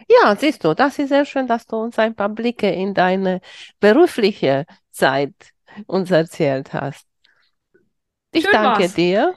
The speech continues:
Speaker 1: Ja, ich freue mich richtig sehr, dass wir uns heute richtig hier so viel uns unterhalten haben, nicht wie damals in, in Meiningen.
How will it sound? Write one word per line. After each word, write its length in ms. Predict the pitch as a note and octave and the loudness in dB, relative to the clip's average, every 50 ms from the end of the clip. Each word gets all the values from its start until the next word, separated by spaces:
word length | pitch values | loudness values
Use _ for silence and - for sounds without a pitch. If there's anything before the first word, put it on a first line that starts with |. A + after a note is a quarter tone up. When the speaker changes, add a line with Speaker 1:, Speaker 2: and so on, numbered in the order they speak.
| - - | -6 -2
Speaker 1:
Ja, 460 | - E4+ D#4 G#3 - G3 A#3+ E4 E4+ _ _ - | 0 2 2 2 2 0 0 -2 -4 _ _ -6
ich 180 | D#4+ C#4+ - | -6 -6 -6
freue 260 | - - G#3+ A3 A#3+ B3 | -6 -6 -4 -4 -2 -2
mich 240 | B3 C4 B3 A3+ | -4 -6 -6 -6
richtig 380 | A#3 C4 C4 - - C4 A#3+ G3+ | -6 -8 -8 -6 -6 -6 -6 -4
sehr, 280 | - F#3 G#3 A3 B3 C4 | -2 0 2 2 2 0
dass 300 | B3 A3+ A3+ A3 - - | -2 -4 -4 -4 -6 -6
wir 200 | A#3+ A#3 A3+ - | -6 -6 -4 -6
uns 200 | A#3 A3+ - - | -8 -8 -6 -4
heute 280 | A#3 A#3 - - A#3 | -4 -4 -2 -4 -4
richtig 300 | A#3+ A#3 - - - A3 | -4 -6 -6 -8 -8 -6
hier 200 | - A#3+ A3 G#3+ | -4 -4 -4 -2
so 200 | G#3 A#3 A3+ A#3 - - - - - - - | -2 -2 -2 -2 -6 -10 -20 -20 -20 -14 -6
viel 220 | - C4+ C4+ C#4 | -2 0 2 2
uns 160 | C4+ C#4+ - | 2 2 2
unterhalten 800 | A#3+ B3 B3+ - A#3 A#3+ B3 F3+ - F#3 - - D#3+ G3 F#3+ F3+ | 0 -2 2 2 2 2 2 0 -2 -2 -4 -4 -6 -4 -4 -2
haben, 360 | C#3+ D#3+ D3+ D3 F3 C#3 E3 | 0 0 0 0 -2 -4 -6
nicht 200 | F#3+ F#3+ F#3+ - | -8 -8 -8 -8
wie 80 | F#3 F3+ | -6 -4
damals 540 | F3 E3 E3+ F3 F3+ F3 F3 E3+ D#3 - | -2 -2 -2 -2 -2 -2 -4 -4 -6 -8
in, 300 | - - - - F#2+ - _ - | -10 -10 -10 -10 -12 -14 _ -8
in 120 | G3 F#3+ | -6 -2
Meiningen. 640 | F3+ E3 D3 D#3+ D#3+ D3 B2+ B2 D3+ - - - | -2 0 0 -2 -4 -6 -8 -8 -8 -10 -10 -10